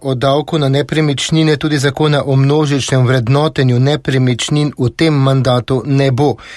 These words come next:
Po navedbah vodje poslancev S M C Simone Kustec Lipicer je koalicija zakon tehnično uskladila,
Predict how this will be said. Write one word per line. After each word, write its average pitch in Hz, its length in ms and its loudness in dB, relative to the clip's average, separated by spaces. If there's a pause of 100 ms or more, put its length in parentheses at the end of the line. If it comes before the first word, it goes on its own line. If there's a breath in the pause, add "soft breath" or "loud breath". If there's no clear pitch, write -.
(260 loud breath)
Po 165 120 0
navedbah 156 500 0
vodje 151 340 0
poslancev 147 640 -2
S 135 260 -2
M 131 140 0
C 160 240 -2
Simone 123 440 0
Kustec 131 520 -4
Lipicer 160 460 0
je 151 120 0
koalicija 131 640 -2
zakon 139 460 -2
tehnično 139 640 -2
uskladila, 139 680 0